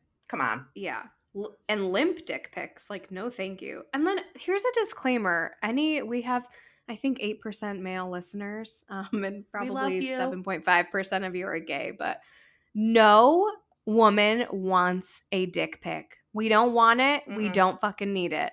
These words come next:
Speaker 1: Keep it to yourself.
Speaker 2: We don't want it. We don't. I mean, I don't get them anymore 'cause I'm married, and I imagine you don't either. But when I wasn't, I don't want it.
Speaker 1: Nobody does. Nobody's, no woman's ever asked, like, "Hey, baby,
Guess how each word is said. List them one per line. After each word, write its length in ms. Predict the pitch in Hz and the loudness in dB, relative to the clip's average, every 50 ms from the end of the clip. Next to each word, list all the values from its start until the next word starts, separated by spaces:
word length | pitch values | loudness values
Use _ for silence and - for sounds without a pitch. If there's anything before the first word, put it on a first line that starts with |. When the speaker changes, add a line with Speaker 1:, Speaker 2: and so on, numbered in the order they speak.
| - - | -8 -12
Speaker 1:
Keep 160 | 262 254 269 | -12 -12 -12
it 60 | 269 | -10
to 80 | - 277 | -8 -8
yourself. 340 | 269 - 277 240 196 180 190 | -6 -4 -2 -2 -2 -2 -2
Speaker 2:
We 120 | 208 214 | 0 4
don't 260 | 196 196 190 196 - | 6 6 6 6 4
want 220 | 180 175 170 160 160 | 2 2 2 2 0
it. 160 | 147 131 - - _ _ _ _ _ _ _ _ _ _ _ _ _ _ _ _ _ | -2 -4 -6 -8 _ _ _ _ _ _ _ _ _ _ _ _ _ _ _ _ _
We 140 | 277 190 180 | -10 -8 -6
don't. 260 | 170 151 120 - - - _ _ _ _ - | -4 -4 -4 -4 -6 -10 _ _ _ _ -8
I 100 | 196 202 | -4 -4
mean, 320 | 190 190 185 185 185 180 | -2 -2 -2 -2 -2 -4
I 180 | - - 185 185 | -4 -4 -4 -4
don't 300 | 185 175 - - - 180 | -6 -6 -10 -14 -14 -12
get 180 | 180 170 - | -12 -12 -10
them 120 | 196 196 208 | -10 -10 -10
anymore 360 | 214 220 226 233 240 240 240 | -10 -10 -10 -8 -10 -10 -10
'cause 140 | - 214 196 | -12 -12 -12
I'm 120 | 185 175 | -12 -10
married, 420 | 165 170 170 185 202 233 247 220 - | -10 -8 -8 -8 -8 -8 -10 -12 -12
and 240 | 175 - - 175 - _ - | -14 -14 -14 -14 -16 _ -16
I 60 | - | -12
imagine 380 | 180 180 180 180 180 - 175 175 | -12 -10 -10 -10 -10 -10 -10 -10
you 120 | 170 170 | -10 -10
don't 220 | 175 175 170 170 - | -10 -10 -10 -10 -10
either. 340 | 175 170 170 196 208 214 | -12 -10 -8 -8 -8 -8
But 260 | 214 - 196 185 - 196 | -6 -6 -8 -8 -6 -8
when 120 | 190 185 | -8 -8
I 100 | 180 180 | -6 -6
wasn't, 480 | 170 170 165 170 - 220 240 247 - - _ _ - | -6 -6 -6 -8 -6 -8 -8 -8 -10 -12 _ _ 8
I 140 | 220 285 320 | 10 12 12
don't 220 | 339 359 339 302 | 12 12 10 12
want 240 | 285 285 294 294 285 | 12 12 12 12 10
it. 200 | 262 202 - - - _ _ _ _ _ _ _ _ _ _ _ _ _ _ _ - | 8 6 6 2 -4 _ _ _ _ _ _ _ _ _ _ _ _ _ _ _ -10
Speaker 1:
Nobody 360 | 196 196 208 208 233 240 226 | -8 -6 -6 -4 -6 -6 -4
does. 360 | 180 156 139 120 139 139 - | -4 -4 -4 -4 -6 -8 -4
Nobody's, 420 | 196 196 214 220 262 277 277 - - | 0 0 2 2 2 0 0 -2 0
no 180 | 233 233 262 | 0 2 2
woman's 320 | 269 262 254 254 247 240 247 | 4 4 4 4 4 4 4
ever 240 | 226 220 220 - 220 | 4 4 4 2 4
asked, 240 | 196 196 196 - | 4 4 2 2
like, 180 | 202 180 175 - | -4 -6 -6 -8
"Hey, 200 | - 202 208 202 | -10 -10 -10 -8
baby, 520 | 160 143 131 127 139 135 135 135 139 139 | -8 -8 -8 -8 -8 -8 -8 -8 -10 -12